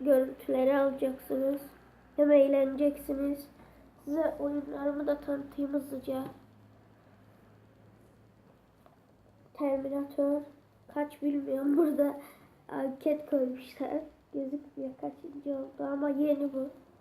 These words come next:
Eski değil, güzel. SmackDown Raw iki. SmackDown WrestleMania yirmi bir.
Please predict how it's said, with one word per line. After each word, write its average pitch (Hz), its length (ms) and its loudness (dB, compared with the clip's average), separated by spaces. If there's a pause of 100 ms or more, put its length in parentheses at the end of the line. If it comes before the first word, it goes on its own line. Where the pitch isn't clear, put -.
(360)
Eski - 380 -8
değil, 269 340 -2
güzel. 262 320 -10 (2750)
SmackDown 277 760 -2 (460)
Raw 277 420 -6 (340)
iki. 277 420 -8 (2250)
SmackDown 285 1160 -2
WrestleMania 285 1120 -2
yirmi 262 480 -2
bir. 285 400 0